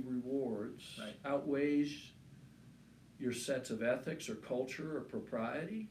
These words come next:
Speaker 2: Mm-hmm.
Speaker 1: I remember back in nineteen ninety-nine, Lori, my partner,
Speaker 2: Mm-hmm.
Speaker 1: we were faced with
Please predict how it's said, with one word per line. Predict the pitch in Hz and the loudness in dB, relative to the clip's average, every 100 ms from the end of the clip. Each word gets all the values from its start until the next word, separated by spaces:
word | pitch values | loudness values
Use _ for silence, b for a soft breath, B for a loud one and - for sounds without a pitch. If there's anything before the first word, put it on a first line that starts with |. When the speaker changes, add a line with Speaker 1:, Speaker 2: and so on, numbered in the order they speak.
| - | -10
Speaker 2:
Mm-hmm. | 208 B B B B - | -12 B B B B 2
Speaker 1:
I | |
remember | 127 135 180 180 | 4 6 4 6
back | 147 143 143 | 4 4 2
in | |
nineteen | 135 135 135 151 139 | 0 0 0 -2 0
ninety-nine, | 139 139 135 135 156 185 131 | 0 0 -2 -2 0 0 0
Lori, | 123 131 139 165 196 170 131 | 4 6 6 4 0 -4 -6
my | 123 | -6
partner, | - 127 170 175 - 123 | 2 2 2 -4 -4 -4
Speaker 2:
Mm-hmm. | 135 - | -4 0
Speaker 1:
we | 135 143 | 6 6
were | 143 143 139 | 6 4 2
faced | - 131 131 - | 0 0 0 0
with | 131 127 - | -2 -2 -4